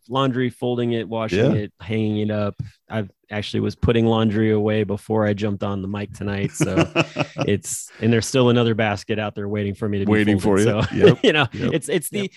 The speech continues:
Speaker 1: as, as it was stated in the old, uh, podcast, the Dad Pod,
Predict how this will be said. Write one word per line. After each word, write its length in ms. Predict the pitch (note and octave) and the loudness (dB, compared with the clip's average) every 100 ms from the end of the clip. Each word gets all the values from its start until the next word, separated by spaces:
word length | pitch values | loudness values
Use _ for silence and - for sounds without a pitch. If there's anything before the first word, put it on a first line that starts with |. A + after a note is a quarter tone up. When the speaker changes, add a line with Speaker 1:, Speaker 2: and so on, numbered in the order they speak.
| - | -4
Speaker 1:
as, 200 | D#3 D#3+ | -2 -2
as 240 | - C#3 C3+ | -2 -4 -2
it 120 | C#3 | -2
was 200 | C#3+ - | -2 -4
stated 420 | E3 E3+ F3 F3 | -4 -2 -2 -4
in 220 | C#3+ C3+ | -6 -6
the 160 | C3 B2 A#2+ | -4 -4 -4
old, 440 | B2+ C3 C3 B2+ - | -2 -2 -2 -8 -10
uh, 160 | A2+ | -8
podcast, 720 | A2 A#2+ A#2 A2 A#2+ A#2 G#2+ - | -4 -4 -4 -4 -4 -4 -6 -10
the 60 | F#2+ | -16
Dad 500 | F2+ G#2 A2 A2+ - | -8 -2 0 0 -2
Pod, 420 | G2 F#2+ F#2 | -4 -6 -8